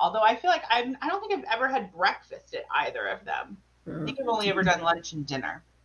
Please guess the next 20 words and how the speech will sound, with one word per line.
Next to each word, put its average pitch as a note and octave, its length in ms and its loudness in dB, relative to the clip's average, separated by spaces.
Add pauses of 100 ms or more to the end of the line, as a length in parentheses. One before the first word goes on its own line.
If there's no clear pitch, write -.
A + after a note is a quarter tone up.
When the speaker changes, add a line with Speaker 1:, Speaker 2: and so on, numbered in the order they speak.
(300)
Speaker 2:
Yeah, G3+ 140 4
but G#3 140 4
only C#4 240 6
lunch C3 280 0 (320)
I've C#3 220 -4
done. - 400 -10 (240)
Speaker 1:
Yeah. E3 400 0 (240)
The G#3+ 60 -6
menus C#4 680 2
are F#3+ 580 10 (640)
similar, F4 720 2
but A#3 160 -2
there B3 140 6
are D#4+ 220 8
some C#4+ 220 -4
different A#3 480 -4
things F3 480 -8
on, D#3 460 -2
on D3+ 240 -4
them. - 240 -14